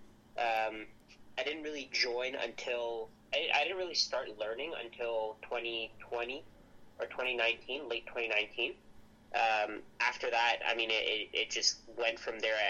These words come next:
I started listening to podcasts. I'm literally listening to probably, um, I'd say maybe, like, two to three hours of content every single day from just random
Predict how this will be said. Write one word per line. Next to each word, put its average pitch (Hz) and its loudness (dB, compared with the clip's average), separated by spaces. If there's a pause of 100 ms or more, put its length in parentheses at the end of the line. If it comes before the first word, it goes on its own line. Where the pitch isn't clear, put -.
I 110 4
started 110 0
listening 110 -2
to - -4
podcasts. 110 2
I'm 123 -4
literally 127 -4
listening 117 -2
to - -12
probably, 110 -4 (920)
um, 101 4 (480)
I'd 113 2
say 113 2
maybe, 117 -2
like, 107 -2 (640)
two 151 -4
to 143 -4
three 131 0
hours 117 2
of 120 -6
content 120 -2
every 120 -2
single 113 -2
day 110 2
from 110 -10
just - -10
random 113 0